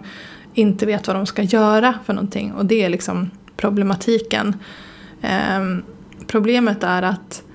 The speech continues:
ibland kan det vara så här, "Ja, men jag vet inte vad jag ska göra med marknadsföringen."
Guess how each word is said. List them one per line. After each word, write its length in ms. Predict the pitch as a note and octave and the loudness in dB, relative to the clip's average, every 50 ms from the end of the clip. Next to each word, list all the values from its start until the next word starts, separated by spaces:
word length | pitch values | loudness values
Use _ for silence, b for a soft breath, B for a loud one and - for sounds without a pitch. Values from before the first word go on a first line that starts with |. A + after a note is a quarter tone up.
| B B B B B B | B B B B B B
ibland 380 | - G#3 F#3+ G3+ A3 A#3+ B3 A#3 | -2 0 2 2 4 4 4 4
kan 100 | A#3+ G#3 | 2 2
det 60 | F#3 | 2
vara 180 | F3+ F3 F3 F#3 | 0 0 -2 -2
så 120 | - - | -2 -4
här, 320 | F3 E3+ E3+ E3 E3+ E3 - | -4 -4 -4 -4 -4 -4 -2
"Ja, 60 | - A3 | 0 2
men 140 | G#3+ A3 | 2 4
jag 140 | A3 A3+ A3 | 4 4 2
vet 140 | A3 G#3+ G3+ | 2 0 0
inte 140 | F#3+ F3+ G3 | -2 -2 -2
vad 80 | G3 | -4
jag 80 | - F#3 | -4 -4
ska 340 | - - G3 F#3 - F#3 F#3 | -4 -4 -2 -2 -2 -2 -2
göra 340 | G3+ G3 G#3 G3 G3 F#3+ F#3 | 0 2 4 4 4 4 2
med 120 | F#3+ F#3 | 0 0
marknadsföringen." 1000 | F#3 F#3+ F#3+ F#3 F#3+ - G3+ F#3+ F#3 - - G3 F#3 - - - - G#3 C4 | 2 2 0 0 0 0 -2 -2 -2 0 0 0 0 0 0 0 0 2 2